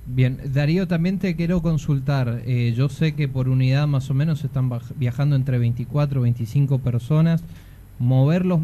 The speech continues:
yo sé que era necesario que, que empiece la actividad por lo menos despacio a moverse, pero como empresario, eh, ¿es rentable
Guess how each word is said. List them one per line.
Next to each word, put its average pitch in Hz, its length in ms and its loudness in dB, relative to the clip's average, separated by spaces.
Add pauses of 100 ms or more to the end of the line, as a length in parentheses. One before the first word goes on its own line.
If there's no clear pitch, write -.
(120)
yo 170 140 0
sé 196 180 -4
que 185 300 0
era 170 200 0
necesario 175 580 0
que, 156 340 -2
que 151 100 -2
empiece 143 800 0
la 131 100 0
actividad 135 480 0
por 160 120 -2
lo 135 120 0
menos 160 420 2 (120)
despacio 165 640 -2 (300)
a 131 100 -2
moverse, 123 560 0
pero 127 680 0
como 143 200 0
empresario, 127 720 -2 (340)
eh, 123 260 -2
¿es 175 160 2
rentable 180 840 0